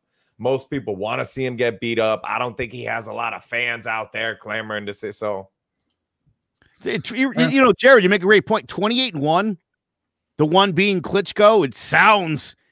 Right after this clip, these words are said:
Speaker 2: it sounds good. Then you're like, "Oh, he's thirty-nine and kinda pudgy and slow."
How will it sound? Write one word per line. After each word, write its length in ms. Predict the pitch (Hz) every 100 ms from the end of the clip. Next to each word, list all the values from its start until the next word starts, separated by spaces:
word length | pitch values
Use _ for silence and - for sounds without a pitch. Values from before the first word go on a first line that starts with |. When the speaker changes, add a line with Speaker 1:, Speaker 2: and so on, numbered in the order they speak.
| _ -
Speaker 2:
it 160 | 175
sounds 360 | - 214 214 131
good. 180 | 220 202
Then 140 | 208
you're 100 | 190
like, 160 | 196 170
"Oh, 160 | 196
he's 160 | 175 -
thirty-nine 1000 | - 226 240 214 208 220 175 170 156 156
and 460 | 170 165 160 147 131
kinda 540 | 190 196 170 156 143 110 _ _ _ _ _ -
pudgy 360 | 196 185 180
and 140 | 160 131
slow." 560 | - 185 180 92 78